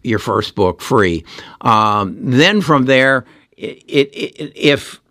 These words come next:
if you want to understand how a, a Wall Street economy can ignore something like this and not take action and not alert you to it,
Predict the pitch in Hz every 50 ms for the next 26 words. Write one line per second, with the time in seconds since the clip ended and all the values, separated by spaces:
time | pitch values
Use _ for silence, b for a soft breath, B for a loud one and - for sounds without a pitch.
0 | _ _ - 143 104 123 131 127 127 135 151 160 170 175 - - 170 151 135 135
1 | 139 156 147 127 139 123 110 - - - - 147 135 135 131 131 120 113 107 107
2 | 104 104 101 - B B B B B - 135 143 147 143 139 135 135 131 127 -
3 | - b b b b b _ - - 180 135 123 113 110 107 104 107 98 - -
4 | 127 113 107 104 98 98 95 101 120 135 151 151 170 156 - - - 151 131 127
5 | 120 117 113 92 - - 139 135 131 131 123 107 101 101 98 95 - - 131 113
6 | 104 - B B B B B 135 123 131 135 139 135 135 139 151 151 151 147 -
7 | - - - 101 85 135 117 107 104 101 98 92 92 90 85 107 101 95 95 101
8 | - - - B B B B B 131 120 110 110 110 110 107 107 - - - 135
9 | 123 127 123 120 123 - _ - - 131 120 110 - 107 113 120 123 117 - -
10 | 120 107 104 110 107 104 104 107 107 107 104 101 98 110 123 123 120 117 - 127
11 | 127 120 123 123 120 - 117 98 95 101 - -